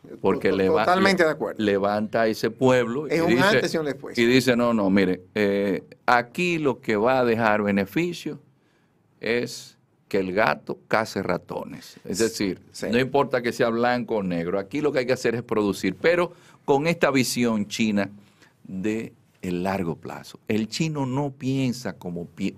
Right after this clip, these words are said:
Speaker 1: nosotros pensamos. Entonces, la dirigencia china tiene un mandato que Guarocuya conoce muy bien, que es el de los veinticuatro caracteres. Toda la política exterior y el diseño de la política china está fundamentado en eso.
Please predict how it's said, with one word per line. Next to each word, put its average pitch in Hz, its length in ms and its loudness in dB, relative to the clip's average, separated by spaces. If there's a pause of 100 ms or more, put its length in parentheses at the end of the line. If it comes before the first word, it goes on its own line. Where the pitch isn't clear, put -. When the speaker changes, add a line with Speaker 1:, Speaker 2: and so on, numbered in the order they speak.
Speaker 1:
nosotros 95 400 -4
pensamos. - 540 -12 (220)
Entonces, 131 340 -2
la 135 260 4
dirigencia 143 680 0
china 107 420 -4 (460)
tiene 131 560 2
un 147 180 2
mandato 98 580 -2 (540)
que - 80 -4
Guarocuya 95 600 -2
conoce 90 400 -4
muy 82 180 -4
bien, 78 240 -10
que 95 160 -6
es 92 100 -6
el 95 100 -8
de 87 120 -8
los 80 140 -20
veinticuatro 82 640 -8
caracteres. - 640 -14 (280)
Toda 196 260 6
la 135 160 2
política 120 480 -4
exterior 87 540 -10
y 104 140 -2
el 107 120 -4
diseño 113 480 -6
de 98 80 -8
la 95 140 -4
política 113 500 -8
china 208 360 -6 (260)
está 98 260 -6
fundamentado 82 680 -6
en 71 80 -14
eso. - 240 -18